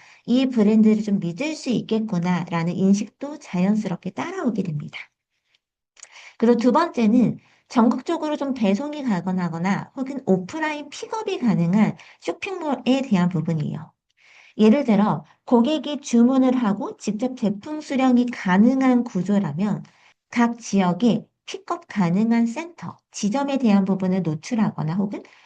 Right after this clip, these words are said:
오프라인에 대한 매장 위치를 지도에 노출하게 되게 되면 훨씬 편리하겠죠. 그리고 마지막은 복수 진료가가 가능한 병원 그룹입니다. 여기서 첫 번째 단일 업종과는 달랐던 부분은 어떤 거냐면,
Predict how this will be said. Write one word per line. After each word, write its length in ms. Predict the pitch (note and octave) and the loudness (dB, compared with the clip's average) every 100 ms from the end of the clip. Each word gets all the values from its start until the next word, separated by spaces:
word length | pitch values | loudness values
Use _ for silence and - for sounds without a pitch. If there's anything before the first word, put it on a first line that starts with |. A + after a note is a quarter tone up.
| _ | _
오프라인에 720 | G3+ G#3 G3+ E4 D#4 D4+ C4+ | 0 0 0 -4 -6 -4 -2
대한 300 | B3+ G#3+ G3+ | 2 4 4
매장 360 | D#3 E3 A3 A3 | 2 0 2 2
위치를 520 | D#3 - F3 G3 F#3+ | 0 -4 -2 -2 -2
지도에 640 | - - - E3+ G3 D4+ - - | -6 -10 -4 0 0 -2 -4 -2
노출하게 640 | F#3 F3+ D4+ D4 C4 A#3 | -2 -4 -8 -6 -2 -2
되게 260 | F3 E3+ | -2 -4
되면 320 | E3 D#3+ G3+ A3 | -4 0 0 0
훨씬 360 | D4+ - F4+ - | -6 -12 -18 -18
편리하겠죠. 920 | - F#4 F#4+ D4+ G#3 D3+ - E3+ G3+ G3+ _ _ _ _ _ _ - _ | -14 -12 -6 -4 -4 -8 -6 -2 -2 -4 _ _ _ _ _ _ -20 _
그리고 180 | A3 A3 | 2 4
마지막은 920 | F3+ F3+ D4+ D4+ A#3 G3 B3 F3 - _ _ _ _ _ _ | 4 2 0 -2 -2 2 2 0 -4 _ _ _ _ _ _
복수 360 | A#3+ A3 E4 E4 | -2 -2 -6 -2
진료가가 580 | B3+ A3+ A#3 G#3+ G#3 G#3 | 0 0 0 -2 -2 -2
가능한 680 | G3+ F3+ F#3+ G3+ G#3+ - | -2 0 0 0 -2 -4
병원 420 | - G3+ A#3 C4 | -2 2 2 0
그룹입니다. 720 | B3+ G3 G3 D3+ C3+ C3+ D3 _ _ _ _ - | -4 -6 -6 -8 -10 -10 -16 _ _ _ _ 2
여기서 440 | G3+ G3+ C#4+ C#4 | 4 4 0 -2
첫 180 | C#4 A4 | -4 -6
번째 340 | A#4 A#4 F#4 F4+ | -6 -4 -6 -4
단일 380 | - G3 B3+ C#4+ | 2 4 4 2
업종과는 500 | C#4+ C4 B3 A3+ A3+ | -2 -2 0 -2 -4
달랐던 520 | - F3 A3+ A#3 A3+ | -4 -2 -2 -2 -2
부분은 360 | G3+ G3+ F#3+ - | -2 -2 -2 -2
어떤 360 | E3+ F3 A#3+ | -6 -4 -4
거냐면, 540 | G#3 D#3 D3+ A3 - | -2 -4 -4 -4 -6